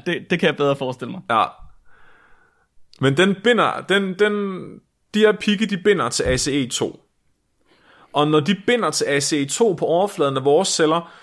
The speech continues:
Speaker 2: så klipper A C E to, øh, i virusens, øh, pigge, sådan så at virusen lige pludselig siger, og så kommer den ind i cellen.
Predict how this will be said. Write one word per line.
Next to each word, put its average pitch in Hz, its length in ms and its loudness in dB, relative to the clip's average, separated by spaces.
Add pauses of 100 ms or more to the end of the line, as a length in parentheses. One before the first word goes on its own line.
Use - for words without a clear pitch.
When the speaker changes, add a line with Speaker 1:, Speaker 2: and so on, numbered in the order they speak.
(160)
Speaker 2:
så 202 480 0 (420)
klipper 202 580 0
A 139 160 2
C 139 120 -4
E 139 220 -2
to, 175 580 0
øh, 113 420 -2 (100)
i 180 120 -4
virusens, 175 880 -4 (260)
øh, 113 180 0
pigge, 233 400 -4 (580)
sådan 190 340 0
så 175 120 0
at 143 160 0
virusen 180 460 -2
lige 170 120 -4
pludselig 160 320 -6
siger, 110 260 0 (1800)
og 143 100 0
så 143 80 -4
kommer 139 220 0
den 123 120 -4
ind 147 160 -2
i 113 40 -4
cellen. 110 440 -4